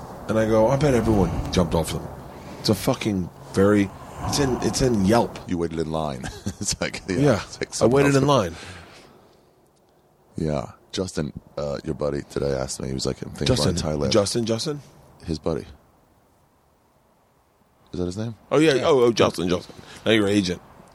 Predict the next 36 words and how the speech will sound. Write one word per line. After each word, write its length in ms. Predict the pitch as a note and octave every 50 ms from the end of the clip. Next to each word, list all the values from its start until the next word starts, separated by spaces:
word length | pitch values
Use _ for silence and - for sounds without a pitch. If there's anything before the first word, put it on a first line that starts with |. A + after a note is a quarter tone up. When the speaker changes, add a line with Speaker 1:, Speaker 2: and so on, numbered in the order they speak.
| - _ - _ _
Speaker 2:
That's 180 | - F2+ - -
my 140 | E2+ D#2 C2
agent. 220 | - - - - _ _ _ _ _ _ - - - -
Speaker 1:
No, 180 | G#2+ G#2+ G2 E2+ - _ _ _ _ _ -
Justin's 480 | - A#2 A2 G#2 - - G#2 F#2+ F2
also 240 | F#2+ G2 F#2 - F#2+
yours. 280 | F#2 G2+ C3 B2+ F#2 - - - - -
No, 180 | A2 A#2 A#2
Speaker 3:
No. 40 | -
Speaker 1:
Andrew's 420 | - B2+ B2 A#2 G2+ G2 F2 E2
yours. 280 | E2+ E2+ E2 D#2 - -
Speaker 3:
Yeah. 160 | - G#2 F2+ - - - - -
Speaker 2:
Um, 280 | F2 F2+ F2 E2+ D#2+ - - - - - - - - -
and, 180 | - F2 F2 G2
Speaker 1:
Oh, 40 | A2 E2 D#2+ -
Speaker 2:
uh, 60 | D#2 D2
Speaker 1:
uh, 40 |
who's, 460 | A2 A2+ A2 E2 B2+ D#3+ G3+ A3 F3+ C#3+
wait, 200 | D#3+ D#3 - - - - - - - - - - - - -
Speaker 2:
who 40 | - - -
gives 20 | -
a 80 | -
Speaker 1:
Josh. 320 | A2+ C3 A#2 G2+ F2 - -
Speaker 2:
shit? 300 | - - - - - - - - - - _ _ _ _ _ _ _ _ _ _ _ _ -
Speaker 3:
That's 140 | G#2+ -
my 80 | G2+ F2
manager. 440 | E2+ F2 E2+ E2 D#2+ D#2+ C#2+ - - - _ -
Speaker 1:
Yeah, 100 | F#2 F2
your 140 | E2+ F2+ F2
manager. 360 | F2 E2+ E2 E2 D2 C#2+ D2+
Okay, 240 | D#2 D#2+ - C#2+ D2 -
keep 180 | - E2 C#2+
going. 240 | C2+ D2 D2+ D2+ D2+ - - - - - - _ _ _ _ _ _
Speaker 2:
Story's 420 | - - - - - B1+ B1 - -
over. 240 | - - - - - - - _ - - - _ _ _ _ _ _ _ _ _ _ _
Speaker 1:
Justin. 540 | - G#2 G2+ F#2+ - - F2+ F2 F2 F#2+